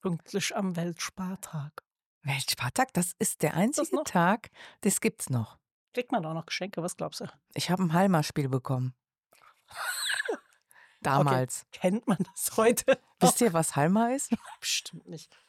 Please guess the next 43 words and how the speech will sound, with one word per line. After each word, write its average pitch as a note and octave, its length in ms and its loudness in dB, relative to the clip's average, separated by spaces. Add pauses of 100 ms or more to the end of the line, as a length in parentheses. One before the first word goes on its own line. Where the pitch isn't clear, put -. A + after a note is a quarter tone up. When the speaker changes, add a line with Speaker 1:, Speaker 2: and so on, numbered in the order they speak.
(120)
Speaker 1:
Ich - 80 -20
glaube E3 200 0
nicht, D#3+ 140 -4
dass, G3 100 2
also F3 200 -4
meine F3+ 140 -2
Tochter G#3 300 -2
weiß, F#3 180 0
glaube E3 180 -4
ich, - 80 -14
nicht, D#3 120 -18
was D#3+ 160 -8
Halma D3+ 260 -6
ist. - 120 -18 (640)
Ich - 160 -6
glaube, F#3 220 0
ich - 120 -6
weiß G3+ 180 -2
auch F#3+ 200 -2
nicht, G3 160 -6
was E3+ 180 -4
Halma F3+ 280 0
ist. - 300 0
Speaker 2:
<laughs> F#3+ 580 -14
Speaker 1:
Ist - 120 -6
das C#4+ 140 0
das B3 160 -2
mit A#3+ 160 -2
diesen, G#3+ 320 -8
mit G3 180 -4
diesen G3 200 -6
Knöpfchen? G#3+ 320 -2
Speaker 2:
Sieht C4 100 0
aus A3+ 380 4
wie, F3+ 200 2
Speaker 1:
Wie F3+ 60 2
so - 0 -
ein E3+ 60 6
Speaker 2:
„Mensch, G#3 220 0
ärgere E3+ 340 6
Speaker 1:
Stern. F3 120 -2
Speaker 2:
dich G3 220 -4
nicht.“ G3 260 0